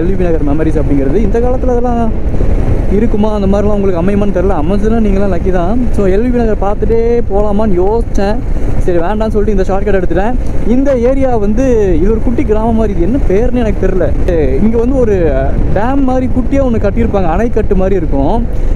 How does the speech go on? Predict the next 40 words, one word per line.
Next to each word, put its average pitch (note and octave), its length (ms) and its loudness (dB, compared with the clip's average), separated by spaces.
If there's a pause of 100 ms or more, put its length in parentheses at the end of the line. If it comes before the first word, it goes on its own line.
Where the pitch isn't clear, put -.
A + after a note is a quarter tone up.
(200)
நானும் B3+ 320 0
சாரதி, A#3+ 320 0 (140)
சாரதி B3+ 280 0
அண்ணா A3+ 140 0
உங்களுக்குலாம் G#3 360 -2
தெரியுமா? F#3 260 0 (140)
தெரியாதுன்னு G3+ 340 0
நினைக்கிறேன். D#3 340 -2
சாரதி G#3+ 240 0
அண்ணான்னு G#3 240 0
சொல்லிட்டு G3 260 0
நானும் F#3 300 0 (180)
அந்த E3 160 0
அண்ணனும் G3+ 260 0
தான் - 140 2 (520)
கிரைம் A#3+ 300 0
பார்ட்னர்ஸ். G3 460 -2 (960)
நாங்க G3+ 180 0
ரெண்டு G#3 180 0
பேரும் A3+ 260 0
வந்து G3+ 260 0
யாருக்கும் G3 320 0
தெரியாம G3 240 0
இந்த F#3 160 0
டேம்ல G3 260 0
வந்து F#3+ 160 0
குளிச்சோம். E3+ 340 0
ரெண்டே G#3+ 320 2
ரெண்டு G3 220 -2
பேர் F#3+ 220 2
வந்தோம். E3+ 260 0 (180)
செம D#3 380 0
சிரிப்பு. A#3 260 0 (120)
அது A3 80 0 (100)
பழைய C#4+ 280 0
vlog D4+ 280 0
ஒண்ணு B3 160 2
இருக்குங்க, A3+ 300 0 (100)
இருக்கு A#3 260 0
நம்ம G3 200 0